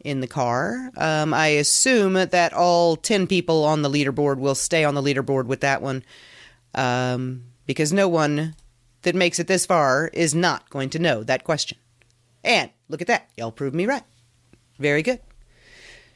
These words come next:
So, same ten people. I can't keep reading your names out because that's gonna get boring as crap. So we're just gonna keep moving right along. And you no longer, well, now you, you're stuck listening to just me.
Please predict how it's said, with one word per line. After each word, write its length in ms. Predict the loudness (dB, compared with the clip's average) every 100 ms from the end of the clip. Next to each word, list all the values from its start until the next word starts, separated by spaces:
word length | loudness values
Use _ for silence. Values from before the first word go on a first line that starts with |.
| _
So, 300 | 0 2 2
same 280 | 2 2 4
ten 200 | 2 2
people. 280 | 2 2 2
I 80 | 4
can't 220 | 2 2
keep 200 | 0 2
reading 260 | 2 4
your 120 | 2 4
names 280 | 4 2
out 220 | 2 2 0
because 240 | -4 0
that's 200 | 0 0
gonna 180 | -2 0
get 220 | 0 0
boring 360 | 2 4 2 2
as 160 | 0
crap. 560 | -4 0 2 2 0 -4 -20 _ _ -20 -20 _ _
So 160 | 0
we're 160 | 4 4
just 200 | 2 2
gonna 160 | 0 2
keep 220 | 0 2
moving 280 | 2 2 2
right 200 | 2 4
along. 480 | 4 4 2 -2 -2
And 220 | 2 4
you 60 |
no 140 | 4 4
longer, 600 | 4 4 4 4 4 4
well, 220 | 4 2
now 100 | 2
you, 260 | 0 0 -2
you're 100 | -4
stuck 280 | 0 -2 -4 _ _ _
listening 300 | -6 -2 -2
to 140 | -2 -6 _
just 260 | 0 0 0
me. 300 | -2 -2 -4